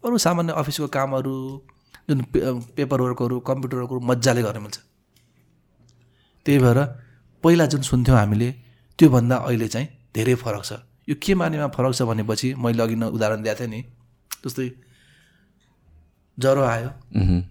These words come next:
Speaker 1: सिटामल खानु पऱ्यो,
Speaker 2: हुँ।
Speaker 1: टाउको दुख्यो, सिटामल खान्छौँ हामीले, तपाईँले खाने पनि एउटा ट्याब्लेट, मैले खाने पनि एउटा ट्याब्लेट। तर तपाईँ र मलाई एउटै क्यान्सर भए पनि हामीले लाउने भनेको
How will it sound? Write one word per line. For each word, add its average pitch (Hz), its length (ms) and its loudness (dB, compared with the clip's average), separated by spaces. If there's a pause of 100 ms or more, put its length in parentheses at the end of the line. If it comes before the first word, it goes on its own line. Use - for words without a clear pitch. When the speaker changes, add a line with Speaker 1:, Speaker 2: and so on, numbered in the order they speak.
(140)
Speaker 1:
सिटामल 107 380 -8
खानु 104 200 -12
पऱ्यो, - 480 -4
Speaker 2:
हुँ। 85 140 2 (580)
Speaker 1:
टाउको 131 280 -2
दुख्यो, 120 460 -8 (340)
सिटामल 110 320 -6
खान्छौँ 104 280 -14
हामीले, 107 220 -20 (1200)
तपाईँले 127 240 0
खाने 123 180 -4
पनि 127 120 -8
एउटा 123 220 -6
ट्याब्लेट, 127 580 -10
मैले 110 160 -6
खाने 101 160 -10
पनि 101 80 -14
एउटा 113 140 -16
ट्याब्लेट। - 380 -18
तर 131 400 0 (340)
तपाईँ 147 240 -4
र 143 80 -4
मलाई 123 220 -4
एउटै 135 260 2
क्यान्सर 117 340 -2
भए 101 220 -6
पनि 110 280 -6 (640)
हामीले 127 360 6
लाउने 107 320 4
भनेको 101 480 0